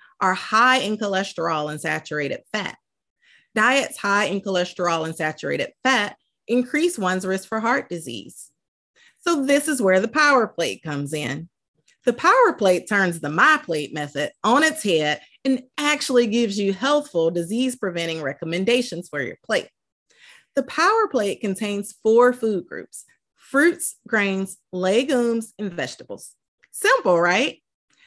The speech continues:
Let's break this down further. For the fruit group, be sure to consume fruits with the skin on them to get a good source of fiber from your fruit. Think fruits like berries, apples, pears, peaches, and plums.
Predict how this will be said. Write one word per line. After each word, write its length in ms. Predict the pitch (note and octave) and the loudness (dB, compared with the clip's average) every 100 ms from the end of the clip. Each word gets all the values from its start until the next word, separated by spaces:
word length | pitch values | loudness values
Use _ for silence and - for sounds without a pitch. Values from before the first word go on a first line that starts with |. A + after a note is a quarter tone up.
| _ - | _ -2
Let's 200 | E4 D#4 | -2 0
break 300 | A#3+ A3+ A3 | 2 0 0
this 220 | D#3 D#3+ | -4 -4
down 320 | E3 D3+ D3+ | -6 -4 -6
further. 500 | D3+ D3 G#2 C#2+ - - _ _ _ _ _ - _ _ | -4 -2 -2 -4 -12 -18 _ _ _ _ _ -20 _ _
For 200 | D4 D#4+ | 0 2
the 120 | F#4+ G#4 | 2 0
fruit 360 | - D#4 - | -2 -2 -4
group, 300 | - C#3 A#2+ _ _ _ _ _ | -6 -8 -8 _ _ _ _ _
be 220 | C4 C#4 | -2 0
sure 460 | D4 - C#4+ C#4+ F4 | -2 -4 -2 0 0
to 120 | F#4 | 0
consume 500 | F#4 F4 E4+ D4+ D4 | -2 -4 -4 -4 -4
fruits 420 | C4 - B3+ A#3+ | -4 -2 -2 -4
with 140 | G#3 - | -8 -8
the 60 | |
skin 520 | G#3+ - - C4 D4 A3+ | -8 -10 -6 -2 0 0
on 180 | C#3 | -2
them 300 | B2 A#2 A2 D#3+ _ _ | -4 -6 -8 -12 _ _
to 100 | D4+ | -6
get 220 | B3+ C4+ | 2 2
a 60 | D4+ | 2
good 260 | G#3 F#3+ | 2 0
source 320 | - D3+ D3 - | -2 -4 -4 -6
of 160 | E3+ - | -10 0
fiber 400 | C4 B3+ G3+ D#3+ | 2 2 2 0
from 240 | C#3 A#2 | -2 -6
your 140 | B2+ B2 | -6 -10
fruit. 300 | - D#2 - _ _ _ _ _ _ | -10 -10 -12 _ _ _ _ _ _
Think 200 | G4+ G4+ | 0 0
fruits 340 | - D#4 - | 0 -2 -2
like 320 | - D3 A2+ - | -2 -2 -2 0
berries, 680 | C#4 C#4 C#4+ C#4 C4+ C4 - | 2 4 4 2 0 -4 -6
apples, 720 | G3+ A3 A3+ A3+ A3 G#3+ - _ | -4 -2 0 0 0 -2 -8 _
pears, 520 | G#3 G#3 G#3+ G#3+ G#3+ - | -2 0 0 -4 -6 -10
peaches, 400 | G#3+ G#3 G#3+ F3+ | -12 -6 -6 -6
and 120 | - | -10
plums. 640 | - F#3+ G#3 G3+ G#3 - | -6 -4 -2 -2 -4 -6